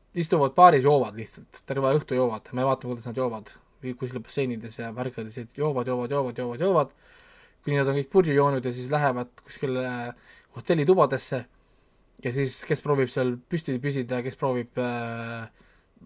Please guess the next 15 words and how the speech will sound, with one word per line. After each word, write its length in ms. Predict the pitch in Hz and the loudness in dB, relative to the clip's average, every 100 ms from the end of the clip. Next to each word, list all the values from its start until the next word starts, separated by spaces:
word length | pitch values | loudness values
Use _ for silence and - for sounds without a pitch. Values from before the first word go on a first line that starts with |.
| 107 | -2
muud 200 | 160 147 | 0 0
teha, 220 | 151 139 127 | 0 0 0
kes 160 | 131 143 | -2 -2
robeb, 400 | 151 151 120 - - | 0 2 0 -4 -12
kes 200 | 131 - | -10 -8
on 80 | 123 | -10
kuskil 280 | 123 123 113 | -8 -8 -4
potil, 300 | 147 135 120 | -4 -4 -6
magab, 340 | 131 127 110 120 | -4 -4 -8 -10
äh, 800 | 117 113 110 110 104 104 107 - 101 101 110 - | -10 -8 -10 -10 -12 -14 -14 -16 -16 -18 -18 -14
kes 140 | 123 | -8
proovib 260 | 139 127 120 | -4 -4 -6
seal 160 | 127 | -4
magada 320 | 143 165 135 123 | 0 2 0 -2
kellegiga. 520 | 139 123 117 113 | -2 -4 -6 -12